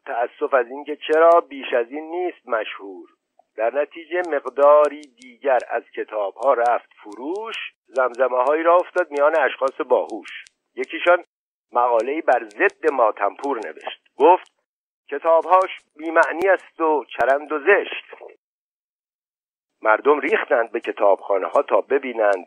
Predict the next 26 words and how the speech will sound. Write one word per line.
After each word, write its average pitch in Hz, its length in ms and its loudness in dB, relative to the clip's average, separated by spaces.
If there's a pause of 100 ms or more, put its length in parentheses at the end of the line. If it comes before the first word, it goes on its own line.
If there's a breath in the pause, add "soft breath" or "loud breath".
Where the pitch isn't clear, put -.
این 123 240 -10 (180)
چیست 170 460 -14 (280)
که - 60 -4 (120)
آقای 101 600 2
باهوش 110 720 -2 (140)
میگه 101 280 -4
هست 110 720 -2
چرند. 92 560 -2 (1600)
کتاب‌ها 196 640 6
چون 190 240 -4
مورد 143 300 2
توجه 123 600 0
عموم 117 300 -6
شد، 170 440 0 (240)
نیم 123 280 -12
ساعته 120 400 2
چاپ 143 280 0
اولش 110 460 -2
تموم 120 340 -4
شد. - 240 -20 (540)
همون 170 320 0
فرداش 117 600 0
هم 101 300 -4
یک 143 180 -6 (120)
شاگرد 101 480 -4
مدرسه 101 840 -6